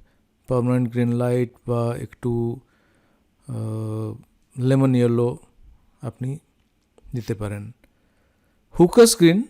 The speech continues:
আর একটা শেড, সেটা হচ্ছে ওয়ার্ম আর, আহ, সেমি ট্রান্সপারেন্ট আর স্টেনিং। পেন্স গ্রে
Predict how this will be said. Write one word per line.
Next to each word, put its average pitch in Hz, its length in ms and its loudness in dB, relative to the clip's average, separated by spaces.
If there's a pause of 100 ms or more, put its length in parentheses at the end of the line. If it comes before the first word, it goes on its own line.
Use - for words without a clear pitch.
আর 131 160 -2
একটা 139 240 0
শেড, 151 340 -4 (920)
সেটা 135 400 0
হচ্ছে 127 540 -2 (1200)
ওয়ার্ম 135 340 8 (1700)
আর, 113 460 -2
আহ, 107 560 -4 (480)
সেমি 156 260 6
ট্রান্সপারেন্ট 139 680 2 (1040)
আর 113 300 -2 (200)
স্টেনিং। 107 580 2 (2500)
পেন্স 180 360 6
গ্রে 151 360 6